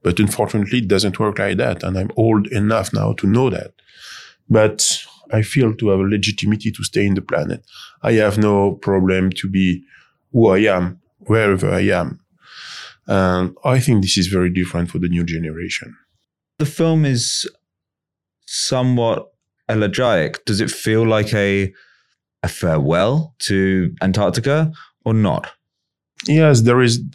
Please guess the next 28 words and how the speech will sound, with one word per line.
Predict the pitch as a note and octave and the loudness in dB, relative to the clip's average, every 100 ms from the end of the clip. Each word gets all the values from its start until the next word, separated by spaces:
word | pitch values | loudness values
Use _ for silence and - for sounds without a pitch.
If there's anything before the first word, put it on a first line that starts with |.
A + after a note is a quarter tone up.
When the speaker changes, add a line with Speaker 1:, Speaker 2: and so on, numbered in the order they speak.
| - | -12
Speaker 1:
a | - | -14
kind | - C3+ A#2+ | 0 2 4
of | G2+ | 2
Speaker 2:
Mm. | - | 2
Speaker 1:
nostalgia | A2 D#3 A2 B2 A2 F2+ E2+ _ _ _ - - - _ _ | 2 4 2 2 2 0 -2 _ _ _ -20 -20 -20 _ _
because, | G2+ - G#2 G2+ F#2+ | -2 2 4 4 4
uh, | F#2+ F#2 F#2 F2+ F2 | 2 2 2 0 -2
it's | A#2 - | -2 -2
a | G2+ | 0
matter | F#2 F2+ | 0 2
of | F2 - | 0 -2
age. | E2+ F#2+ B2+ - _ _ _ | 0 0 0 -4 _ _ _
This, | - G#2 G#2+ G2+ - - | -4 2 4 4 2 2
uh, | F#2+ F#2 F2+ | 4 4 2
region | F#2+ F#2+ G2+ | 0 2 2
is | G2 - - - _ | 2 0 -2 -6 _
something | - - F#2 G2+ F#2+ | -6 0 2 2 2
very | F#2 | 2
important | F#2 E2+ F#2+ A2+ A#2 | 0 -2 -6 -4 -4
for | - | -2
me | A#2 C#3 F3 _ _ | -2 -2 -6 _ _
because | G2+ - F#2+ F#2 - - _ - | -8 0 2 2 -2 -6 _ -6
I, | G2 F2+ F2 F2 F2 E2+ F2+ E2+ F2+ _ _ _ _ | -2 -2 -2 -4 -4 -4 -6 -8 -10 _ _ _ _
I | F#2+ | 0
was | F#2+ F#2 | 2 4
built | G#2+ C3+ G#2 E2+ - _ _ _ _ | 4 4 4 0 -10 _ _ _ _
with | G2+ A2+ G#2+ G2 | 2 2 2 2
the, | F#2 F2+ F2 | 4 4 0